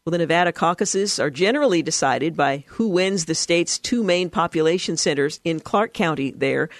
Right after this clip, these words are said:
home to Las Vegas and the Culinary Union, and, uh, Washoe County, where Reno is located.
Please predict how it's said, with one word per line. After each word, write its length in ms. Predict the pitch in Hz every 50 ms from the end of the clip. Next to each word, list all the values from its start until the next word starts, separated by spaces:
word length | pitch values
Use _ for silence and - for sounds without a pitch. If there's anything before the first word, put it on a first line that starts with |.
| - - - _ _ -
home 160 | 175 180 175
to 80 | - 165
Las 240 | 151 147 151 147 -
Vegas 460 | 160 175 185 170 202 208 - - -
and 180 | - 165 151 147
the 60 | -
Culinary 500 | - - 196 202 196 185 175 165 156 156
Union, 400 | 160 170 180 170 175 185 180 185 -
and, 260 | - 151 147 143 143 - - - - - _ _ _
uh, 160 | - 165 151 139
Washoe 460 | 147 160 165 180 180 - - 170 165
County, 600 | - - - 233 233 240 226 - 147 147 156 - - - _ _
where 180 | - 156 156 147
Reno 360 | 156 175 180 185 170 147 147
is 160 | 143 131 139
located. 580 | 147 135 139 - - 135 120 127 143 170 -